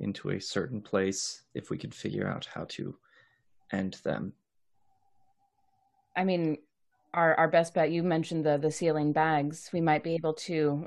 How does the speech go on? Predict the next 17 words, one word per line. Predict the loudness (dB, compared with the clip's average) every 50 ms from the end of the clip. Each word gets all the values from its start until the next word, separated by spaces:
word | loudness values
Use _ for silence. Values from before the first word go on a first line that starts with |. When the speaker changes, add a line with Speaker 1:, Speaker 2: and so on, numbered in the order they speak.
| -8
Speaker 2:
um, | -8 -4 -2 -2 0 0 -2 -4 -6 -8 _ _ _ _ _ _ _ _ _ -20 -20 -20 _ _ _ _ _
take | -4 -2 -2 -2 -2
the | -4
filters | -2 0 0 2 2 0 -2 0 4
out, | 4 4 4 2
get | -2 -2
them | 0 2 2
immediately | 2 2 2 2 2 0 0 0
into | -2 -2
the | -2 -2
bag, | 2 4 6 6 6 4 2 0 -8 -12 -12 -14 -14
seal | -14 -14 -8 -2 4 6 6 8 8
it | 8
up | 6 4
so | 4 4 2
it's | 4 4 4
airtight, | 4 4 4 2 0 2 4 6 6 6 4 2 -4